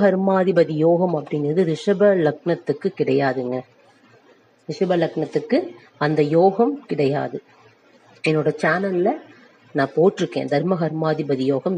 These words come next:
யாருக்கெல்லாம் எப்படி கிடைக்கும் சொல்லி, ஒரு மேஷம் வீட்ல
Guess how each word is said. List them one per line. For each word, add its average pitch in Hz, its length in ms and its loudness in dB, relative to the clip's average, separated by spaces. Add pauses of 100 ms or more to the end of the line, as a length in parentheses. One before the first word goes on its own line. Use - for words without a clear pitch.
(100)
யாருக்கெல்லாம் 170 760 -2 (600)
எப்படி 220 340 0
கிடைக்கும் 165 440 0
சொல்லி, 160 260 0 (180)
ஒரு 147 120 0 (160)
மேஷம் 190 440 0
வீட்ல 165 220 -4